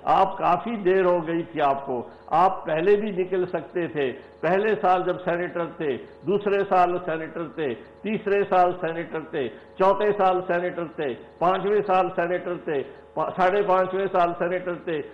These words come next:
पौने छह साल में, लेकिन आखिरी चंद दिनों में आप निकले हैं। इसलिए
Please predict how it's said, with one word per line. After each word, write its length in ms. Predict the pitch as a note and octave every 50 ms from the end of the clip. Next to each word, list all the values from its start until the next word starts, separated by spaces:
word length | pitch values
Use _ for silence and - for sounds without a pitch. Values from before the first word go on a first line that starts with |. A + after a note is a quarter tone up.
| - - - -
पौने 300 | F3 F#3 G3 G3+ G#3 G3+
छह 260 | G3+ - G3+ G3 G3+
साल 300 | G3 G3 F#3 F3+ F3+ F3+
में, 340 | D#3+ D#3 F3+ F3 D#3+ D3 C3+ - - - - D#3
लेकिन 240 | F3 F3 F3 F#3+ -
आखिरी 500 | - E3 E3+ F3+ F3 F#3+ G3+ A3 A#3 G#3+
चंद 320 | - - F3+ F#3 F#3+ F#3
दिनों 280 | F#3 F3+ F3 F3 E3+ E3+
में 400 | E3 D#3+ D3+ C3+ - - - - - - - - - -
आप 280 | D3+ D#3+ D#3 D#3 A#2+ C#3
निकले 320 | D3+ E3 E3 - F3+ F#3+ F#3
हैं। 200 | F3 D3+ D3 D3+
इसलिए 540 | F3 F3 - E3+ F#3 A3 A3 A3 A#3+ A#3